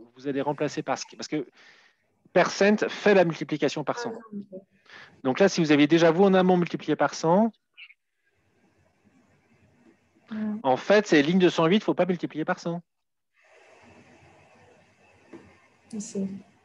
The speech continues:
Speaker 1: Ah oui. En fait, un pourcentage, dans vos données, vous le multipliez jamais par cent.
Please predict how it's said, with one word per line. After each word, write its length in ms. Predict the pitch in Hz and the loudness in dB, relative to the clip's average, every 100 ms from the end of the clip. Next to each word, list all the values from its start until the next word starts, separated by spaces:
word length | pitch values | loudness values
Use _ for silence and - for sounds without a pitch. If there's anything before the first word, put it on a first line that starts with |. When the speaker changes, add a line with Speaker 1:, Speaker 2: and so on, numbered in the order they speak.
| _ _ _ _ | _ _ _ _
Speaker 1:
Ah 140 | 110 120 | -16 -14
oui. 180 | 139 135 _ _ _ _ - _ _ _ _ _ _ _ _ _ _ _ _ _ _ _ _ _ _ _ _ - | -16 -20 _ _ _ _ -20 _ _ _ _ _ _ _ _ _ _ _ _ _ _ _ _ _ _ _ _ -8
En 60 | 131 | -4
fait, 160 | 202 | 0
un 80 | 185 | 0
pourcentage, 800 | 226 - 185 160 151 151 180 127 - _ _ _ _ | 0 0 0 2 2 4 2 -2 -6 _ _ _ _
dans 140 | 127 139 | -2 0
vos 140 | 185 | 2
données, 400 | 160 135 123 151 - - | 0 0 0 -2 -6 -12
vous 80 | 131 | -8
le 60 | |
multipliez 420 | 135 - 143 143 139 | -6 -8 -10 -4 -2
jamais 220 | 165 175 | 0 0
par 160 | 156 | -4
cent. 180 | - 107 | -6 -12